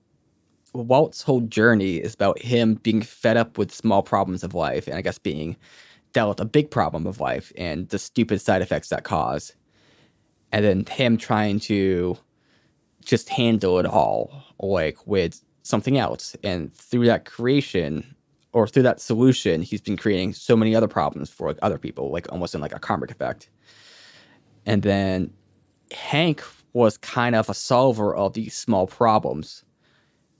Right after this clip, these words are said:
And now, in a way, he's been dealt a big problem.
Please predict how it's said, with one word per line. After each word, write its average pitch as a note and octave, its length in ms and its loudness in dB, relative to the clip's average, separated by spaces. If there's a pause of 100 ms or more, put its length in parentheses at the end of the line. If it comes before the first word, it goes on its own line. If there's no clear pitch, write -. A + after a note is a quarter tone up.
(100)
And G2+ 500 0 (100)
now, G#2 600 0
in G#2+ 80 -6
a G#2 60 -2
way, G2 240 2
he's - 320 -4
been A2+ 160 0
dealt G2 260 0
a G2+ 40 -8
big D3 180 0
problem. A#1 480 -6